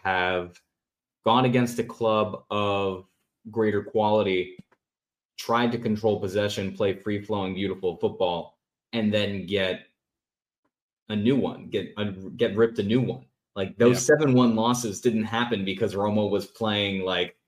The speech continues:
Speaker 1: compact defensive football,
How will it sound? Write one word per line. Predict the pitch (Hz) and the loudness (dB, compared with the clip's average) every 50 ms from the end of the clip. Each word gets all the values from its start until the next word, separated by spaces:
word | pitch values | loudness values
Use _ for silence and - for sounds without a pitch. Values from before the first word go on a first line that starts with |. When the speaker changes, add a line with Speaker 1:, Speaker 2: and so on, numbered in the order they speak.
| _ _ _ _ _ _ _ _ _ _ _ _ _ _ _ _ _ - | _ _ _ _ _ _ _ _ _ _ _ _ _ _ _ _ _ 2
Speaker 1:
compact | 123 117 110 110 113 117 110 107 104 - - 104 104 | 2 2 2 2 0 0 0 0 -2 -6 -10 -12 -6
defensive | - 113 107 110 - 110 104 104 104 107 92 90 - _ | -4 -4 -2 -2 -2 -2 -2 -2 -4 -6 -8 -8 -2 _
football, | 123 117 120 - 107 95 90 90 87 85 82 - _ | -2 0 0 0 -2 0 0 0 -2 -4 -6 -10 _